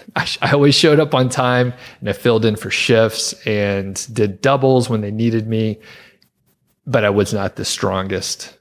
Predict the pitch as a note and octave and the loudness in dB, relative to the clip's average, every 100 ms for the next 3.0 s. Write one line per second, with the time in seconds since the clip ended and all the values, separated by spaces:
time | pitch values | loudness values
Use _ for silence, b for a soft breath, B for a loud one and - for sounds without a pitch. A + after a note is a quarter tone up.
0 | _ A2+ - - - - - C#3 F#3+ D#3+ | _ -10 -10 -10 -10 -8 -2 0 2 2
1 | D3 A2+ A2 B B B A2+ - C3 A2+ | 2 0 -2 B B B -6 0 0 0
2 | - A2 A2+ A2 G2 - - C3 B2+ | -2 -2 0 0 -2 -6 -6 -4 -4